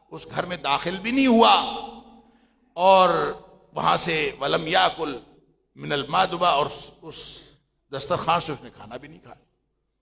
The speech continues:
اب یہ ایک مثال ہے، یہ ایک شخص، اس نے گھر بنایا، اس نے اس میں کھانا رکھا۔ اللہ اکبر۔ میں نے پچھلے جمعے میں بھی ایک حدیث نبی اکرم صلی اللہ علیہ وسلم کی آپ کے سامنے بیان کی تھی، وہ بھی بخاری شریف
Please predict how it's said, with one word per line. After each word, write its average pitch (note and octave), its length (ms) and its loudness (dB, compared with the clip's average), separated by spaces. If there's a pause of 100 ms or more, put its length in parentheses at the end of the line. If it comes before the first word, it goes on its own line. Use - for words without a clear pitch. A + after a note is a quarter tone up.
(540)
اب - 160 -20
یہ A3 180 -8 (840)
ایک F#3+ 180 -12
مثال C#3 460 -2
ہے، C3 140 -8 (880)
یہ C3 60 -14
ایک C#3+ 140 -10
شخص، - 320 -4
اس C3+ 140 -18
نے C#3 120 -12
گھر A#2+ 160 -8
بنایا، D3 420 -4 (840)
اس - 160 -18
نے D#3+ 60 -8
اس C3+ 120 -12
میں C#3+ 100 -10
کھانا C3 340 -4
رکھا۔ D#3 340 -10 (680)
اللہ G#2+ 260 -20
اکبر۔ - 580 -20 (1000)
میں D#3 100 -6
نے F#3 100 -2
پچھلے A3+ 400 0
جمعے G3 320 -2
میں F3+ 120 -10
بھی F3 140 -8
ایک F3 220 -6
حدیث C#3+ 360 -14
نبی D3+ 240 -10
اکرم D3 240 -12
صلی D3+ 220 -12
اللہ C#3 140 -8
علیہ C3+ 180 -4
وسلم D3 180 -12
کی D3+ 140 -18
آپ B2 160 -12
کے - 120 -20
سامنے C#3 220 -14
بیان B2 260 -12
کی C3+ 180 -20
تھی، D#3 120 -20
وہ F3+ 80 -14
بھی F3+ 120 -18
بخاری B2+ 360 -12
شریف A#2+ 220 -16